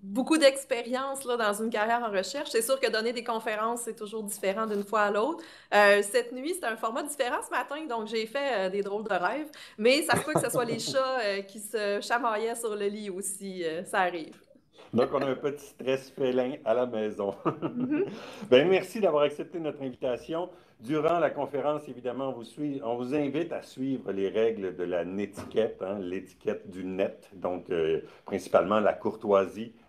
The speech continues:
Speaker 2: dans vos commentaires. Euh, évidemment, on est à la merci de la technologie. Il se peut qu'il y ait des interruptions. Euh, vous pouvez rafraîchir votre page. Sinon, restez sur la page de la Faculté de médecine.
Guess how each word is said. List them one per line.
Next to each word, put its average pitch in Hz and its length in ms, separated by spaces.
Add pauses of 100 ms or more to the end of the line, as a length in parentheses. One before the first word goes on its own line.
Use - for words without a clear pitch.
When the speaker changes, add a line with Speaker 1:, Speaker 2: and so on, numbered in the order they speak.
Speaker 2:
dans 98 200
vos 101 100
commentaires. 117 800 (440)
Euh, 98 420 (420)
évidemment, 113 500
on 113 80
est 113 240
à 113 80
la 110 140
merci 117 420
de 120 100
la 117 140
technologie. 123 760
Il 139 120
se - 140
peut 117 220
qu'il 107 180
y 104 100
ait 113 80
des 110 180
interruptions. 127 960
Euh, 107 60
vous 92 80
pouvez 98 300
rafraîchir 101 580
votre 101 240
page. 117 380
Sinon, 104 260
restez 117 440
sur 120 140
la 101 140
page 110 220
de 110 60
la 98 60
Faculté 104 420
de 107 40
médecine. 117 480